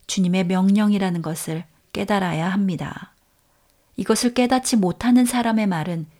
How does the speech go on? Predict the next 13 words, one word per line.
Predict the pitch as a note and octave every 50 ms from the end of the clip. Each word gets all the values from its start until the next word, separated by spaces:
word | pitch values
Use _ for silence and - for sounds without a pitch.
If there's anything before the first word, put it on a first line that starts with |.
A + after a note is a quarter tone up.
| _ _ -
인정할 | G#3 G3 F#3+ F#3 - G3+ F#3 F3+ F3 E3+
수 | E3+ - - F3+
없습니다. | F#3 - - - G3+ G3 F#3 E3 - D3+ C#3+ - - - - _ _ _ _ _ _ _ _ _ _ _ _ _ _ _ _ _ _
그러므로 | - A3 G#3 G#3 G3+ G#3 A3 A3
형제 | A3 A3 A#3+ A#3 A#3+ A#3+ B3+ B3 A#3
여러분, | G#3+ F#3+ F3+ D#3+ - D#3 D3 - - _ _ _ _ _ _ _ _ _ _ -
하느님의 | - A#3 A3+ A3+ A3+ A3 A3 A3+ A3 G#3+
말씀을 | F#3+ F3+ E3+ F#3 - - - A3 A3+ A3+
받아 | A3 G#3+ G3+ G3+ G3+ G3
전하는 | - G3 F#3 F3 F3+ F3+ F3+ F#3+ F#3+ - -
은혜를 | F#3 F#3+ F#3 G3 G3 F#3+ D#3+ D3 C#3+ E3+ - - _ _ _ _ _ _
간절히 | - - F#3+ F3+ F3+ - F#3 F3 E3+ E3+ E3+ D#3 - - -
구하십시오. | - - F#3 F#3 F3+ F#3 - F3+ - - - - D#3 C3+ - -